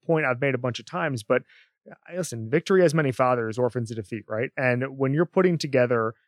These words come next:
this roster with so many different G Ms, so many different stops and starts, a guy like Andrew Berry who can go out and problem solve is, is so important because he's gonna be able to identify it. They're not gonna have those holes.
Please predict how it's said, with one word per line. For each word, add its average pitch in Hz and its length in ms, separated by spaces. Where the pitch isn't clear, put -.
this 139 220
roster 127 400
with 110 160
so 175 140
many 185 160
different 156 240
G 135 180
Ms, 123 160
so 165 100
many 170 140
different 147 220
stops 131 320
and 117 80
starts, 113 360
a 143 40
guy 175 160
like 196 200
Andrew 143 240
Berry 127 240
who 113 40
can 123 80
go 127 100
out 123 100
and 123 100
problem 113 300
solve 104 340
is, 117 420
is 123 160
so 147 180
important 123 440
because 123 260
he's 160 140
gonna 170 100
be 156 100
able 147 140
to 139 80
identify 117 460
it. 110 60
They're 107 80
not 113 140
gonna 151 100
have 147 60
those 151 180
holes. 120 340